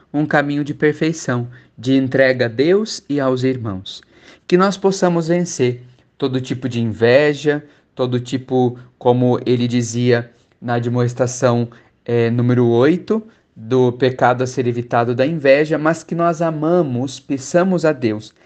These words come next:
esta graça de amar os nossos irmãos com grande dileção, sem se preocupar com o que vão pensar da gente, mas amar porque o amor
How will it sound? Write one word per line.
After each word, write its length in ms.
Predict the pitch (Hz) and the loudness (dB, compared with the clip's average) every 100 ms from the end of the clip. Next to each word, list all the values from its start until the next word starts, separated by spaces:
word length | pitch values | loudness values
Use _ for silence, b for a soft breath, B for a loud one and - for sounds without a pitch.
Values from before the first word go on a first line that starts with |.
| b - | b -12
esta 260 | 120 - | -10 -6
graça 400 | 113 120 127 127 | -2 2 0 0
de 140 | 123 120 | -2 0
amar 560 | 107 117 151 196 220 b b - | 0 0 2 0 -4 b b -8
os 160 | 120 | -4
nossos 400 | 131 131 131 127 | 0 0 0 0
irmãos 420 | 131 117 117 117 | 0 2 0 -4
com 260 | - 143 151 | -2 -2 0
grande 480 | 139 147 160 156 135 | 2 4 2 0 -4
dileção, 640 | 123 120 120 - 110 107 b b b | -4 -4 -6 -8 -12 -12 b b b
sem 320 | - 143 143 | -6 0 0
se 160 | - 127 | 0 -2
preocupar 840 | 131 123 120 123 - 117 110 b b _ | 2 2 0 -4 -2 0 -2 b b _
com 320 | - 123 117 - | -4 0 0 -4
o 80 | |
que 160 | - 127 | -8 -4
vão 160 | 120 120 | -4 -2
pensar 460 | 120 113 - 113 | -2 -2 -2 -2
da 200 | 113 160 | 2 2
gente, 480 | 156 175 226 - - b b b | 2 0 0 -4 -14 b b b
mas 320 | 131 151 143 | 0 2 2
amar 540 | 175 170 139 156 175 - _ _ _ _ _ | 0 2 0 0 -4 -8 _ _ _ _ _
porque 320 | 139 131 143 | -4 -2 2
o 100 | 139 | 2
amor 420 | 135 127 131 143 | 2 2 2 2